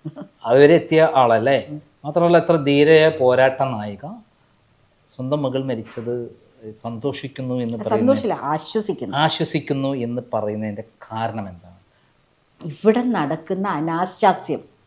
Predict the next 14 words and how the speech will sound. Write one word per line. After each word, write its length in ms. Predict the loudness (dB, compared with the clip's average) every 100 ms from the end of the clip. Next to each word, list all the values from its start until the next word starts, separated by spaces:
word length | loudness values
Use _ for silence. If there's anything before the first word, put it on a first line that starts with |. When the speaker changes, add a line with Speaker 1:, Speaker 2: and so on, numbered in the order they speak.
| _ _ -8
Speaker 2:
അനാശാസ്യം 840 | -2 0 2 2 2 0 2 -2
കണ്ടിട്ട് 320 | -2 -2 -4 -6 -10 -6
ജീ 120 | -2
വിശ്വസിക്കൂല. 840 | -2 -2 0 0 0 0 0 0 -2 -6 -20 -10
ഒരു, 200 | -2 2 2 2
ഉം, 600 | 2 2 2 2 0 -2 -4 -4
എന്താണ്, 600 | -2 0 0 -2 -8 _ _ _ _ _ -8
എൻ്റെ 240 | -2 2 2
റോഡിൽ 320 | 4 2 2 0
തന്നെ, 340 | -2 -4 -6
ആ, 280 | -4 -4 -4 -4
എൻ്റെ 180 | -2
ഡിവിഷനിൽ 340 | 0 0 -2 -6
തന്നെ 240 | -6 -6